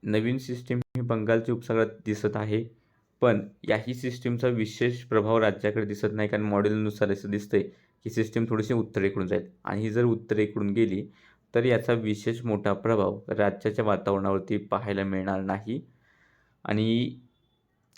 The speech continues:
जर सध्याची स्थिती पाहिली की राज्यात पावसाचे ढग कुठे आहेत, तर उत्तरेकडील भाग आहे राज्याचा,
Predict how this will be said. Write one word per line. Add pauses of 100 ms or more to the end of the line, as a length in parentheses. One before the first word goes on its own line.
(580)
जर (340)
सध्याची
स्थिती
पाहिली
की
राज्यात (260)
पावसाचे
ढग
कुठे
आहेत,
तर (100)
उत्तरेकडील
भाग
आहे
राज्याचा,